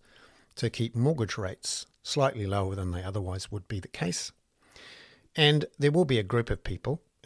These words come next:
who are not own homeowners, so they don't own a home, but they do have money in term deposits.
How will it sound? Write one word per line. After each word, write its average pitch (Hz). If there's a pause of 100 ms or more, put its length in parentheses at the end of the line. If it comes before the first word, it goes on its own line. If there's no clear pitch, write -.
who 113
are 104 (680)
not 151
own 110
homeowners, 95 (280)
so -
they 98
don't 135
own 104
a 85
home, 87 (240)
but 127
they 117
do 135
have 123
money 101
in 95
term 98
deposits. -